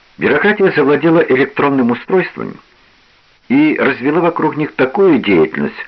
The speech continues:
что число служащих пришлось удвоить. Связаться с директором Министерства межпланетных дел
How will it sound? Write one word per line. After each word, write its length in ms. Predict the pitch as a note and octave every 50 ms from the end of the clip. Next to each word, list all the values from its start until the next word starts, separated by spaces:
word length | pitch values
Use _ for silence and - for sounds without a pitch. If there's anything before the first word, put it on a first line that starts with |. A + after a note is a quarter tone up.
| - - _
что 260 | - - - F2 F2
число 460 | - - C3+ B2+ B2+ - D2+ - - -
служащих 560 | - D#3+ F3 F3+ F3 E3+ - - D#3 - -
пришлось 420 | - F#2 - - - A#2 C3+ - - - - -
удвоить. 720 | G#2 A#2+ A2+ - - G2 - - - - - - - - - _ _ _ _ _ _ _ _ _ - _ _ _ _ _ _ _ _ _ _ _ _ _ _ _ _ _ _ _ _ _ _ _ _ _ _ _ _ _ _ - - -
Связаться 680 | - D3 F3 D#3+ C3+ D#3 D#3+ D#3+ D#3 - - - D#3 D3
с 40 | C3
директором 680 | B2 D3 D3 D3+ D#3 C#3+ - - - D3 D#3 D3+ B2+ C3
Министерства 800 | C#3 C#3+ C#3+ C3+ - - - D3+ C#3 - - - C3 C3+ B2+ -
межпланетных 920 | G2 A#2+ B2+ - - - B2+ C3 C3 C3+ B2+ B2+ - A#2 B2 B2+ B2 A2
дел 320 | G#2 B2 B2+ B2 C3 C3